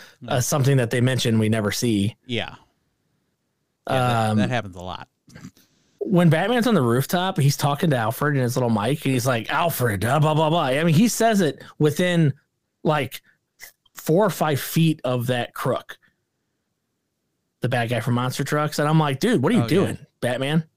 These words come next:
Speaker 2: Like, you just said Alfred. That's gonna narrow it down." I'm sure there's not a lot of people named Alfred out there.
Speaker 1: Uh, yeah,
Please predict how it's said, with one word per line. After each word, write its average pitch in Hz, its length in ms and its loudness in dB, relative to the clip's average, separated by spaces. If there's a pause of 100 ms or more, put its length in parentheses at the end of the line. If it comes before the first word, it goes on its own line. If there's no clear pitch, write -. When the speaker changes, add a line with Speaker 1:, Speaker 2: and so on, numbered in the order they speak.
Speaker 2:
Like, 135 160 0
you 190 60 2
just 190 140 2
said 175 120 0
Alfred. 131 420 -4
That's 156 180 -2
gonna 220 180 2
narrow 175 260 2
it 120 60 -4
down." 147 200 -2
I'm 120 100 -2
sure 208 200 0
there's 143 140 0
not 147 120 0
a 135 40 0
lot 135 180 0
of 135 60 -4
people 143 160 0
named 117 140 0
Alfred 120 320 -4
out 92 180 -6
there. 92 240 -8 (260)
Speaker 1:
Uh, 107 400 0
yeah, 120 320 0